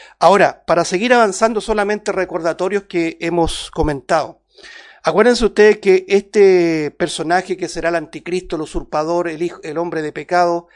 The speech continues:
el hijo de perdición, la bestia, como lo dice Juan en Apocalipsis capítulo trece en particular,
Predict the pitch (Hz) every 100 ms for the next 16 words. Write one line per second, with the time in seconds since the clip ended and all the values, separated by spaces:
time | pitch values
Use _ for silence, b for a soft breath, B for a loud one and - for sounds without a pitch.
0 | b - 147 202 175 156 151 160 147 135
1 | 180 185 185 185 b b - 147 143 202
2 | 214 - 165 156 151 151 170 170 160 -
3 | 175 175 170 175 160 151 160 156 165 165
4 | - 151 160 160 147 165 180 180 160 165
5 | 165 170 165 165 202 233